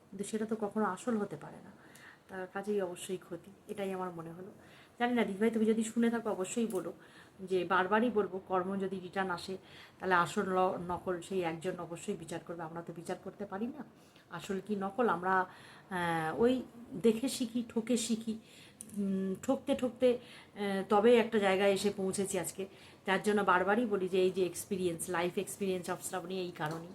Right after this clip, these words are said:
আমার যতটুকু এক্সপিরিয়েন্স আমি শেয়ার করতে আসি। যদি সকলের ভালো থাকে অবশ্যই চ্যানেলটাকে সাবস্ক্রাইব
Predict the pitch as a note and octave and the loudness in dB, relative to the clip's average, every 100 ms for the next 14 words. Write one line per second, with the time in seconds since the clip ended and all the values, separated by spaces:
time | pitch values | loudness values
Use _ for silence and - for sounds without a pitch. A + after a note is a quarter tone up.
0 | - - - - - F3 G3 A3 G3 E3+ | -20 -20 -20 -20 -12 -2 2 2 2 -2
1 | G#3 A#3 C4 G3+ - F#3+ F3+ F#3+ F3 - | -4 0 0 0 -4 -2 -2 -4 -6 -4
2 | F#3 F3 F3+ - E3 D#3 A#3 - - - | -4 -4 -8 -8 -8 -8 -12 -14 -20 -20
3 | - G3+ A#3 A3 G#3 F#3 F3 E3 D#3+ F3 | -4 0 2 2 2 2 0 -4 -6 -8
4 | G3+ F3+ E3+ E3+ G3 F3 E3 F3 E3+ E3+ | -6 -4 -4 -2 -2 -2 -4 -8 -8 -12
5 | - F3 | -8 -8